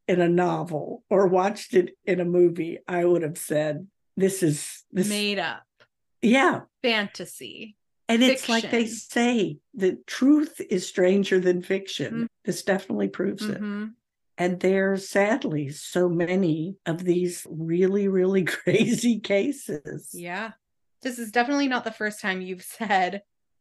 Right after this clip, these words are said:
Speaker 2: "Truth is stranger than fiction," and I wouldn't have thought this was a real thing that happened.
Speaker 1: I was actually kind of looking online after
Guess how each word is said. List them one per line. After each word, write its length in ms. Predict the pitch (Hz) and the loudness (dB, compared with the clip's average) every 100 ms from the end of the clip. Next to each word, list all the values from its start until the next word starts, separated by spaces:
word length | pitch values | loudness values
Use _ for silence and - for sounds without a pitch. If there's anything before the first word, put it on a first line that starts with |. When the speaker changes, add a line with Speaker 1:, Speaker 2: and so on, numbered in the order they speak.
| _ - | _ -6
Speaker 2:
"Truth 320 | 277 254 240 | 2 2 2
is 140 | 214 | -4
stranger 400 | - 226 202 190 | -2 -2 0 -2
than 180 | 180 185 | -2 -6
fiction," 440 | 196 180 - 170 | -8 -8 -8 -8
and 140 | 170 165 | -8 -8
I 180 | 165 175 | -4 -4
wouldn't 260 | 170 180 190 | -4 -10 -8
have 140 | 196 | -8
thought 300 | - 185 - | -4 -2 -2
this 220 | 185 180 | -6 -10
was 400 | 185 180 180 - - _ _ _ _ | -6 -6 -6 -10 -16 _ _ _ _
a 80 | 233 | -2
real 560 | 214 208 196 180 175 175 | 0 0 0 0 -2 -4
thing 240 | 208 175 165 | -4 -2 -2
that 160 | 151 | -2
happened. 640 | 165 - - - 240 247 - _ _ - | -2 -6 -8 -6 -6 -6 -12 _ _ -2
Speaker 1:
I 100 | 190 | 2
was 180 | 208 214 | 4 4
actually 580 | 220 - 190 170 151 - | 0 0 2 4 2 -2
kind 200 | 202 175 | -2 0
of 120 | 156 | 0
looking 480 | 170 175 - 170 160 | 0 0 -2 -2 0
online 720 | 156 151 147 170 170 147 151 | 0 0 0 0 0 0 0
after 580 | - 160 156 156 151 147 | -4 -10 -6 -4 -2 -2